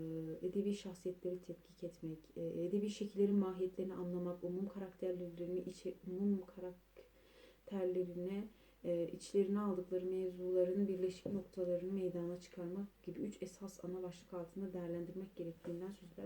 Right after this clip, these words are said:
Bunlarla da aslında hocamız dönemin, devrin, e, iyi anlaşılması, edebi zevkinin, edebi anlayışının,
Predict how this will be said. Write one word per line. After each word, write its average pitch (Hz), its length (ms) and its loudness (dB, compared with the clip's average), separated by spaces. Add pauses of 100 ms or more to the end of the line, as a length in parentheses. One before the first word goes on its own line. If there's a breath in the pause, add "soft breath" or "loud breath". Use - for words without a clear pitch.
Bunlarla 247 480 4
da 220 100 0
aslında 214 340 -2
hocamız 208 360 0 (540 loud breath)
dönemin, 196 480 4
devrin, 196 500 6
e, 170 800 2 (120)
iyi 185 140 2
anlaşılması, 180 680 0
edebi 175 400 0
zevkinin, 175 640 -2
edebi 175 420 2
anlayışının, 175 680 -2